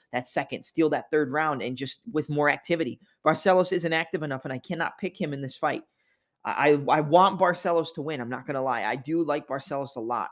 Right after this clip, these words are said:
He's, he's a very good prospect. I really like this guy. I really like him, but I can't pick him here.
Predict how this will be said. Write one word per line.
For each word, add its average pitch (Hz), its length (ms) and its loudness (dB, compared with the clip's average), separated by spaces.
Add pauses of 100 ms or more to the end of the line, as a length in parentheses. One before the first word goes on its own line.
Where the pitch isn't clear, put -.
(200)
He's, 127 160 -18
he's 127 280 -6
a 120 40 -4
very 139 360 2
good 131 200 0
prospect. 127 500 -6
I 101 80 -6
really 143 400 -2
like 131 280 -4
this 117 160 -12
guy. - 260 -8 (400)
I 120 40 -2
really 147 360 4
like 143 280 -2
him, 120 120 -8
but 120 200 -2
I 123 100 -10
can't - 340 -10
pick - 180 -12
him 123 120 -10
here. 107 260 -10